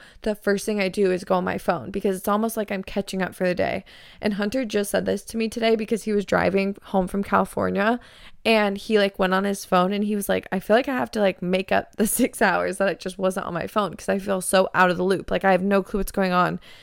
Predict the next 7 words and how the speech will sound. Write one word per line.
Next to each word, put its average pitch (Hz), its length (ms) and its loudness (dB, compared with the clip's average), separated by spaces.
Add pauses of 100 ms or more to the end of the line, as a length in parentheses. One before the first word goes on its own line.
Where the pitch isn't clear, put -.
(140)
in 208 200 0
any 214 200 4
of 220 80 4
my 202 120 2
friends' 185 340 -2
life." - 360 -4 (480)
And 202 520 4